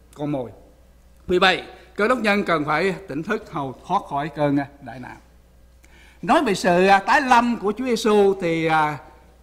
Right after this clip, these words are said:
thần học gia tranh luận với nhau có ba cái khuynh hướng về, à, sự, à, tái lâm của Chúa. À, và ba cái khuynh hướng liên quan đến, à, cơn đại nạn.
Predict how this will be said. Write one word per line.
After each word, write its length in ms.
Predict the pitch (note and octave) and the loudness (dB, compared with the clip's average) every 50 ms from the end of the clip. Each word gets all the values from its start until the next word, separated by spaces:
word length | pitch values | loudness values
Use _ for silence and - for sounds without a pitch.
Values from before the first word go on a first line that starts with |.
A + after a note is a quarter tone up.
| _ _ _ - - | _ _ _ -6 -2
thần 160 | G3+ F#3+ F#3+ | 0 2 4
học 160 | F#3+ F#3+ F#3+ G3+ | 2 2 0 0
gia 460 | A3+ A3+ A#3 A#3 A#3 A#3 A3+ A3 G#3 | 0 2 4 6 6 6 6 6 4
tranh 260 | - - A3+ A3 A3 | 4 2 -2 -2 0
luận 260 | G#3 F#3 F3+ F3+ G3+ | 0 0 0 0 0
với 120 | G#3 B3 B3+ | 0 0 2
nhau 340 | A#3+ A3 A3 A3 G#3+ G#3 - | 4 6 6 6 6 4 0
có 120 | G#3+ B3 B3 | -2 -2 2
ba 380 | A#3+ B3 A#3 A#3 A3+ A3 G#3+ | 6 8 10 10 10 8 8
cái 160 | G#3 G#3 A#3 A#3+ | 4 0 -6 -6
khuynh 280 | - A#3 G#3+ G#3+ G#3 | -4 -4 -4 -2 0
hướng 460 | G3+ A3 A3+ A#3+ C4+ D#4 E4 D#4 A3+ | 2 4 4 4 2 2 -2 -2 -2
về, 380 | E3+ F3+ F3+ F3 E3 D#3+ D#3 D#3+ | -2 0 0 0 0 -2 -2 -2
à, 160 | D#3+ D#3 D#3 | -2 -2 -4
sự, 280 | D3+ - E3+ D#3 D#3 D#3+ | -4 -6 -6 -4 -2 -2
à, 80 | D#3+ | -2
tái 180 | D#3+ F#3+ G#3 A3+ | 0 0 0 2
lâm 240 | A3 G3+ F#3+ F#3+ E3 | 4 2 2 2 -6
của 120 | D#3+ E3+ E3 - | -12 -14 -8 -4
Chúa. 160 | F#3+ G#3 A3+ G3 - - - - - - - - - | -2 -2 -2 -2 -4 -16 -20 -20 -20 -20 -20 -20 -10
À, 440 | - D#3 D#3 D3+ D3+ D3+ C#3+ C#3+ D3 C#3+ D3 | -4 -2 0 2 2 2 2 0 -2 -4 0
và 720 | D#3+ E3+ E3+ E3+ E3 E3 E3 E3 E3 D#3+ D#3+ D#3 D3+ C#3+ C3 - - - - _ - _ _ _ _ | 2 4 4 6 6 6 6 4 4 2 0 -2 -6 -8 -12 -20 -20 -20 -20 _ -20 _ _ _ _
ba 260 | - G#3 A#3+ A#3+ A#3 A3 | 4 6 8 8 8 6
cái 160 | A3+ C4 A#3 | 2 -4 -4
khuynh 180 | A#3 A#3 A#3+ | -2 0 2
hướng 260 | A3+ A#3+ B3 D4 D#4+ C#4+ | 4 4 4 4 4 4
liên 240 | A#3+ A3+ A3+ G#3+ | 4 4 4 6
quan 260 | A3+ A3+ A3+ A3 G#3+ G#3+ | 6 6 6 6 4 0
đến, 220 | A3+ B3 C4+ C#4 | -2 -2 0 2
à, 180 | C4+ A3+ G3 E3+ E3 - - - - | 2 2 2 2 -4 -14 -20 -6 -2
cơn 200 | G#3 A3+ A3 G#3 | 0 0 2 2
đại 200 | F3+ D3 D#3+ F3+ | 0 0 0 0
nạn. 240 | F3 D#3+ D3+ C3+ | -2 -2 -2 -4